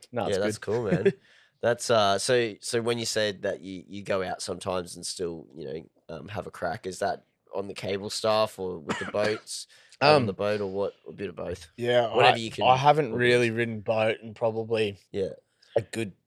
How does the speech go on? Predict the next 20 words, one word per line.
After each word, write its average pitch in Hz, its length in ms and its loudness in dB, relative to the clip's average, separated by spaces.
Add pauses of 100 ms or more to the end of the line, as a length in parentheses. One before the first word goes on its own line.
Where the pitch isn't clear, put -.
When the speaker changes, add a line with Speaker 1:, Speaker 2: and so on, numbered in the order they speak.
(260)
Speaker 1:
three 110 220 4
or 104 80 2
four 101 220 -4
years 98 360 -6
now. 110 400 0 (640)
Um, 107 580 0 (840)
like, 113 340 6
the, 117 380 8
the 113 80 2
Speaker 2:
Just - 100 -4
Speaker 1:
impact 139 460 4
behind 110 380 2
the - 80 -6
boat 104 340 2
is 110 180 -6
just - 260 -6
that 98 180 0
little 113 160 2
bit 98 180 -4
more. 110 300 0